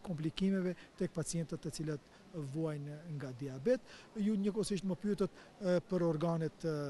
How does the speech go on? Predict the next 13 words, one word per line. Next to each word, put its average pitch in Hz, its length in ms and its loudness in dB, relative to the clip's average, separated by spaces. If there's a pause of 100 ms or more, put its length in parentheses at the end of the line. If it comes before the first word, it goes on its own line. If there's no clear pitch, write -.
(140)
shëndetësore, 156 680 -2
çfarë 160 240 -2
mund 156 140 -4
të 151 140 0
japim 147 240 -4
sugjerime 147 560 -2 (340)
si - 320 -2
nga 170 220 2
ana 165 100 -2
e - 80 -4
shoqatës, 160 560 -2
ashtu 165 260 -2
edhe 156 220 0